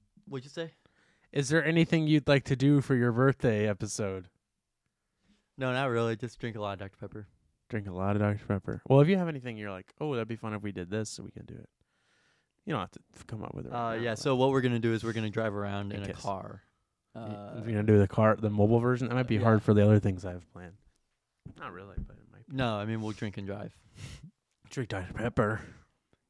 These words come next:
Speaker 1: Yeah.
Speaker 2: And beer.
Speaker 1: Lots and lots of beer.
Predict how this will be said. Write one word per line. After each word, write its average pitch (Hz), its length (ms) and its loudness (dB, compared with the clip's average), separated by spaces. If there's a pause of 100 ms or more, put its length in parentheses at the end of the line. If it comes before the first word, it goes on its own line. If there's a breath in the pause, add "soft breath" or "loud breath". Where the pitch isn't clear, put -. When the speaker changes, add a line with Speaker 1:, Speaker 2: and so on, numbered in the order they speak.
(300)
Speaker 1:
Yeah. 117 580 0
Speaker 2:
And 110 240 -4
beer. 107 480 4 (840)
Speaker 1:
Lots 123 420 0
and 110 220 -4
lots 104 240 -6
of 107 120 -10 (280)
beer. 107 500 0